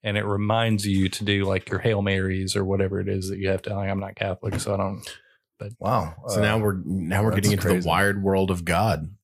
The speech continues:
Speaker 3: God is going
Speaker 2: <laughs> It's going
Speaker 3: It's
Speaker 2: wireless.
Speaker 3: God, God two point oh.
Speaker 1: Yeah, there you go.
Speaker 3: The Pope's first wearable is a hundred and ten dollar rosary that tracks your prayers. Are you fucking kidding me?
Speaker 2: Holy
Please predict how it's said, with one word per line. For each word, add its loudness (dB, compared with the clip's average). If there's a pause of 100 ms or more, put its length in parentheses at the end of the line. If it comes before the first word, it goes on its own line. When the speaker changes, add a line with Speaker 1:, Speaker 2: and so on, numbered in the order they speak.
Speaker 3:
God 0
is -2
going 2 (260)
Speaker 2:
<laughs> -18 (380)
It's -4
going 2
Speaker 3:
It's 0
Speaker 2:
wireless. 2
Speaker 3:
God, -
God 4
two 4
point 2
oh. 4
Speaker 1:
Yeah, 4 (100)
there -2
you 2
go. 4 (460)
Speaker 3:
The 0
Pope's 2
first 2
wearable 4
is 0
a 2
hundred 4
and 0
ten 4
dollar 4
rosary 2
that -2
tracks 2
your 4
prayers. 2
Are 4
you 6
fucking 2
kidding 2
me? 2 (100)
Speaker 2:
Holy -4